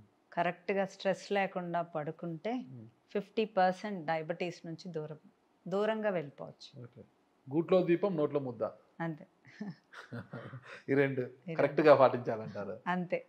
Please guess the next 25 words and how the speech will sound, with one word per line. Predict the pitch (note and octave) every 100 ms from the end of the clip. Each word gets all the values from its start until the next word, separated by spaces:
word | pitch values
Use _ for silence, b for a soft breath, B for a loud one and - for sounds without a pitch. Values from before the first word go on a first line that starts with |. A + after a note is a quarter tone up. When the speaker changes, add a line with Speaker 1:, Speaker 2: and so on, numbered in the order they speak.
| -
Speaker 2:
ఈ | F3+
గజిబిజి | D3+ D#3 A3 A3
జీవితంలో | G#3 A3 G#3+ G#3
అది | F#3+
సాధ్యమంటారా? | C3 C#3 F3 F3+ F#3 F#3+ D#3 _ -
Speaker 1:
అదే | G3 G#3+ B3
నేను | G3 F#3
ఇందాకే | F#3 G3+ A3+ A#3
ఎగ్జాంపుల్ | F3+ G#3+ A3+ A3+ A3 G3+
చెప్పాను | E3+ F3+ F3
కదా, | F3+ G#3 -
కోట్లున్న | G#3+ G#3+ A3+ A3+ A#3+ A3 G3+
అమ్మాయి | G3+ F#3+ F#3 F#3+ F#3 G3 G4+ - _ -
Speaker 2:
ఆ. | A2 A2 -
Speaker 1:
వీల్ | G3 A#3+ C#4 C4+
చైర్‌లో | A3 G#3 G#3
కూర్చొని | G3+ F#3+ F#3 - G3 C4
నా | A#3 F3
దగ్గరకు | E3+ E3 F#3 F#3
వచ్చి | F#3 G3+
ఏడ్చిన | E3+ E3 - - F3
వాళ్ళ | D#3+ D#3+ F#3+ G3+
సంఖ్య | E3+ F3 G#3 A#3
ఎంతమంది | F#3+ F3 F#3+ G#3 G3 G3+
ఉంటారు? | G3 F#3 E3